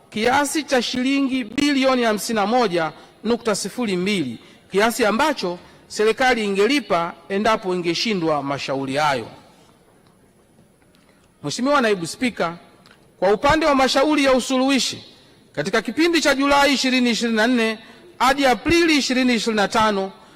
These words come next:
jumla ya mashauri ya usuluhishi mia mbili na tisa yameshughulikiwa. Katika kipindi husika, mashauri ishirini na moja yalimalizika. Kati ya hayo,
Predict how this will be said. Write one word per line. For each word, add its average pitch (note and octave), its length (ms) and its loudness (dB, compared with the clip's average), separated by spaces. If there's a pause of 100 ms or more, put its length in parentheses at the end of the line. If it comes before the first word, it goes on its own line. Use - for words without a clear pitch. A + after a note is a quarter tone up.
(200)
jumla D#4+ 320 2
ya C#4 80 2
mashauri C#4 560 2
ya C4+ 100 4
usuluhishi C4 720 0
mia A#3+ 220 2
mbili D#4 400 2
na B3+ 160 2
tisa F#3 440 -2 (340)
yameshughulikiwa. E3+ 880 -2 (600)
Katika E3 260 -2
kipindi F4 340 0
husika, A#3 540 0 (440)
mashauri C#4+ 480 2
ishirini C#4+ 260 0
na C#4+ 100 2
moja C#4 340 2
yalimalizika. A3 840 -2 (320)
Kati C4+ 280 0
ya A#3 140 2
hayo, G3+ 420 2